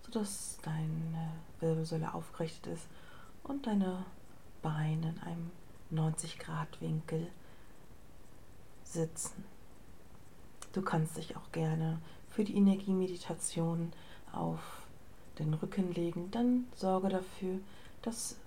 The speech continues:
falls du eine Decke hast, die nicht spannt, deine Handflächen nach oben gerichtet sind und du ganz bequem auf dem Boden liegst oder auf der Matratze.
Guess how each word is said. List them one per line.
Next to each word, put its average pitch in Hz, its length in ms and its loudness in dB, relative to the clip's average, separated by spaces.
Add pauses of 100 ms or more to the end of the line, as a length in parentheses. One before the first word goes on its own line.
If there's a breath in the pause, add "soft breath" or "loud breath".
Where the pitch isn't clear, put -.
(120)
falls 170 300 0
du - 80 -2
eine 160 160 -2
Decke 160 400 0
hast, - 240 -6
die 160 40 0
nicht 156 260 2
spannt, 185 440 -4 (1120 loud breath)
deine 262 220 4
Handflächen 202 420 2
nach 160 180 -4
oben 190 360 4
gerichtet 175 560 -4
sind 180 440 -2
und 226 160 0
du 220 100 2
ganz 208 280 4
bequem 160 720 0 (800 loud breath)
auf 156 200 -4
dem 196 200 4
Boden 165 420 0
liegst - 460 -8 (1000)
oder 160 400 0
auf 160 180 -4
der 165 240 0 (1600 loud breath)
Matratze. 196 600 -2